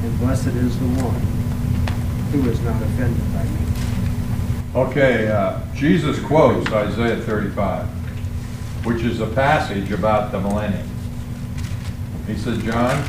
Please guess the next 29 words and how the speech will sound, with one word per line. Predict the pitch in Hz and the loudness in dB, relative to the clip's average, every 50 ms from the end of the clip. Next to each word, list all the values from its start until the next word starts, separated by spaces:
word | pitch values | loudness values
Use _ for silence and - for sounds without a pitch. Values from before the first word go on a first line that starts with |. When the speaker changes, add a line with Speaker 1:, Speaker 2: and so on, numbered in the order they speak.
| - - - - - - - - - - - | -4 -6 -4 -6 -6 -6 -6 -6 -6 -4 0
Speaker 2:
go | 123 117 104 | 2 2 4
tell | - - 165 165 151 - | 6 6 6 6 6 6
John | 156 165 175 175 - 127 | 6 6 8 6 6 4
what | 131 139 143 135 | 2 2 2 2
you're | 120 - | 0 0
seeing." | - - 170 170 - - - - - - - - - - - - - - - - - - - - - - - - - - - - - - - - - - - - - - - - | 0 0 0 0 0 0 -4 -6 -6 -6 -6 -8 -8 -8 -8 -8 -6 -6 -6 -6 -6 -6 -6 -6 -6 -6 -6 -6 -6 -6 -6 -8 -6 -6 -6 -8 -6 -6 -6 -6 -6 -6 -6 -4
And, | - 113 113 113 110 107 107 107 107 104 | -4 -2 -2 0 0 0 0 0 0 0
uh, | 110 107 107 104 104 101 98 - - - - - - - - - - - - - - - - - - - - - - | 2 2 2 2 2 0 0 -2 -4 -6 -6 -6 -6 -6 -6 -8 -8 -6 -6 -6 -6 -6 -4 -4 -4 -4 -6 -6 -6
I | - 101 | -4 -4
can't | - 123 120 113 - | -2 0 0 0 0
find | - 117 113 110 | 0 0 0 0
the | 107 98 | 0 0
verse, | 101 113 117 117 113 | 0 0 0 0 0
I | 107 101 | 0 0
don't | 101 101 101 | 0 0 0
have | 101 101 101 95 | 2 0 0 0
it | 95 95 | -2 -2
marked | 98 101 101 101 101 - - 101 | 0 0 0 0 -2 -2 -2 -2
in | 98 92 92 95 | -2 -2 -2 -2
this, | 95 95 95 98 - - | -2 -2 -2 -4 -4 -4
uh, | - 95 90 90 90 - - - - - - - - - - - - - - - - - | -4 -4 -4 -4 -4 -4 -6 -6 -6 -6 -6 -6 -6 -6 -6 -6 -6 -6 -6 -6 -6 -4
in | 95 95 92 95 90 | -4 -2 -2 -2 -2
my | 90 90 87 | -2 -2 -2
Bible, | 87 90 95 98 101 101 92 90 90 87 | -2 -2 0 2 2 2 2 0 -2 -2
but | 92 92 90 - - - - - - - - - - - | -2 -2 -2 -2 -4 -6 -6 -8 -8 -8 -8 -6 -4 2
thirty-five | - 135 139 135 127 117 - - 120 120 117 113 110 104 | 6 6 6 6 6 2 4 6 8 8 8 6 4 2
is, | 104 101 92 92 90 92 95 | 2 0 0 0 -2 -4 -4
uh, | 95 92 92 - - - - - - - - - - | -2 -2 -2 -2 -4 -4 -6 -6 -8 -8 -8 -8 -4
Pa-, | - 117 113 113 | -2 0 0 0